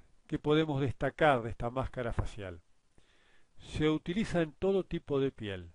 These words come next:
Está testeada dermatológicamente, tal como puede leerse al dorso del sobre. Es hipoalergénica. No produce irritación.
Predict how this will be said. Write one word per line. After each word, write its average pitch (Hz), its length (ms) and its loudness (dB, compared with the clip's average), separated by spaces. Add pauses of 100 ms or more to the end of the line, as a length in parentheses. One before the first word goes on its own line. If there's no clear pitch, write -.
(760)
Está 202 480 2 (120)
testeada 175 560 6
dermatológicamente, 135 1200 2 (300)
tal 139 180 0
como 127 260 0
puede 143 340 6
leerse 135 380 2
al 120 120 0
dorso 123 400 0
del 110 120 -2
sobre. 92 500 -6 (1120)
Es - 180 10
hipoalergénica. 156 920 4 (960)
No 165 180 6
produce 175 380 6
irritación. 143 720 4